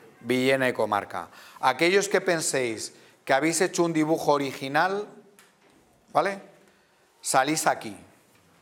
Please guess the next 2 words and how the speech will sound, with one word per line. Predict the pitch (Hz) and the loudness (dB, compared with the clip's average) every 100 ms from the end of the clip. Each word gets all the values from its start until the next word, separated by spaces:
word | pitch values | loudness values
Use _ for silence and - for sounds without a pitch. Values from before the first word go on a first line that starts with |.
| - - - - - - - - - - - - - - - - - - - - 170 - - 160 - - | -20 -20 -18 -18 -18 -16 -16 -14 -14 -16 -16 -16 -16 -16 -16 -18 -18 -18 -20 -20 -20 -20 -20 -20 -20 -6
Salís | - 143 151 185 | 2 4 4 4
aquí. | 190 156 123 107 | 4 2 -2 -8